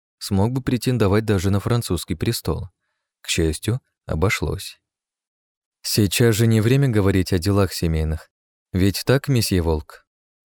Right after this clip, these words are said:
Герцогиня изящно пригубила шампанское из бокала. Тем более, что сегодня вас желает видеть, скажем, один очень влиятельный человек. Вот как, отозвался я. И кто же?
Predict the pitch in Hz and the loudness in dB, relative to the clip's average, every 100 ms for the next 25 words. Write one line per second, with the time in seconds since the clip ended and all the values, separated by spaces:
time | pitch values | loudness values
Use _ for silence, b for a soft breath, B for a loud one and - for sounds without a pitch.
0 | _ - 90 98 98 117 110 98 101 113 | _ -4 0 2 2 2 2 2 2 2
1 | 101 98 - 110 113 117 113 95 87 87 | 2 0 -2 -4 -2 0 0 0 0 0
2 | - 110 104 82 - 85 78 76 85 - | -2 -2 -2 -2 -4 -4 -4 -2 -4 -2
3 | 78 80 - _ _ _ _ _ _ _ | -4 -4 -8 _ _ _ _ _ _ _
4 | _ _ - 110 107 107 110 113 - 110 | _ _ 0 2 4 4 4 2 2 0
5 | - 98 101 107 104 101 98 98 101 95 | 2 2 4 4 2 2 2 4 4 2
6 | 92 95 90 85 - _ _ _ - - | 2 0 0 -6 -10 _ _ _ -12 -4
7 | 120 98 101 92 - b b b 107 104 | -2 2 2 0 -2 b b b -2 2
8 | 117 107 - 101 101 104 95 101 95 - | 2 2 2 2 4 2 2 0 0 0
9 | 101 98 80 - - _ _ _ _ _ | 0 0 0 -6 -20 _ _ _ _ _
10 | _ _ _ _ - 82 90 110 90 - | _ _ _ _ -6 0 2 2 0 -2
11 | - - - _ _ _ _ _ - 101 | -10 -10 -16 _ _ _ _ _ -4 -2
12 | 90 85 80 - 80 78 _ _ _ _ | 0 0 0 -2 -4 -4 _ _ _ _
13 | _ _ _ _ 80 78 - - 82 80 | _ _ _ _ -2 -2 -4 -2 0 0
14 | 107 | -2